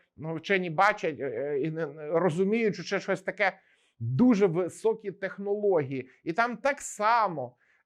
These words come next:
е, мають вони приводитися у дію, в дію вони приводяться, е,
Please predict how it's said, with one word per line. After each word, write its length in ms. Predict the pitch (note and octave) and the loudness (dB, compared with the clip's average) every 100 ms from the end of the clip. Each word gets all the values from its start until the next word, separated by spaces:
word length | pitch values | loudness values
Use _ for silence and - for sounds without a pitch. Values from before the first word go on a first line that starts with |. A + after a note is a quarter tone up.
| - | -6
е, 840 | E3+ F3 F3 E3+ E3 E3+ E3+ E3 E3 D#3 D#3 D3+ C3+ | -4 -4 -6 -10 -10 -10 -10 -10 -10 -10 -10 -10 -10
мають 460 | C#3 F3+ A3+ G#3+ G3+ | 0 2 4 2 0
вони 220 | F3+ G3+ | -4 -4
приводитися 800 | - F#3+ F3+ G3 G3+ F3+ F3+ - | -2 -2 0 2 0 -2 -10 -6
у 140 | F3+ F3+ | -4 -4
дію, 540 | E3 B3+ B3 G3+ F#3 | -2 -2 0 2 2
в 80 | D#3+ | -2
дію 260 | D#3 A3+ G#3 | -6 -6 -4
вони 180 | G3+ | -4
приводяться, 840 | G3 G3 F#3 G3 F#3+ F#3 - F3+ - _ _ - | -4 -4 -6 -4 -2 -4 0 -2 -2 _ _ -4
е, 380 | E3 E3+ E3 | -2 -2 -4